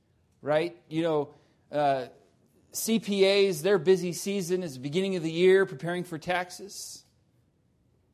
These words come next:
The busy season for the devil is the summertime, 'cause people drop their guard. People kinda just let, let loose and,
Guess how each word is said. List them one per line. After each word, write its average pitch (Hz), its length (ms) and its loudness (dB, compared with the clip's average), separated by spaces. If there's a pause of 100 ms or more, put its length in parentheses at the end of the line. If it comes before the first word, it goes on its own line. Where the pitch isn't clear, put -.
(1300)
The - 60 -14
busy 160 240 -2
season 139 360 -4
for 123 320 -4
the 113 80 -8
devil 110 480 -4 (260)
is 117 220 -6
the 113 80 -12
summertime, 131 580 -6 (320)
'cause - 600 -20
people 196 280 -8
drop 160 300 -6
their 165 100 -12
guard. - 420 -14 (840)
People 214 280 -4
kinda 202 280 -2
just 175 380 -4 (160)
let, 165 260 -6 (640)
let 214 220 -2
loose 226 420 -4
and, 147 280 -6